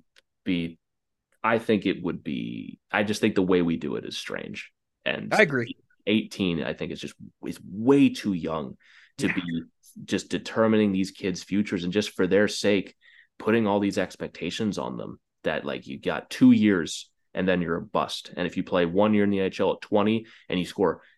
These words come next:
Speaker 1: ten points, you sh-, you should stick your entire career in the E C H L 'cause you're terrible.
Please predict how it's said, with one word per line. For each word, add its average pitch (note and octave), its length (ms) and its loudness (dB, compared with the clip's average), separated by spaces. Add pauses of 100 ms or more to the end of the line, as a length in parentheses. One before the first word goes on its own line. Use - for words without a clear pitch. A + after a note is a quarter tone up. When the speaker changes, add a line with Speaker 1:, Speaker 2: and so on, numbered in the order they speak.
Speaker 1:
ten A2+ 340 0
points, A2 520 2
you F#2+ 200 -2
sh-, - 200 -8
you G2 500 -6
should E2 360 -6 (540)
stick - 380 -2
your F#2+ 220 2
entire G2+ 380 0
career F#2+ 320 0
in E2 80 0
the E2 100 -4
E E2+ 80 -2
C D#2 180 -6
H - 200 -8
L - 260 -12
'cause - 80 -14
you're F2 80 -8
terrible. G1+ 480 -8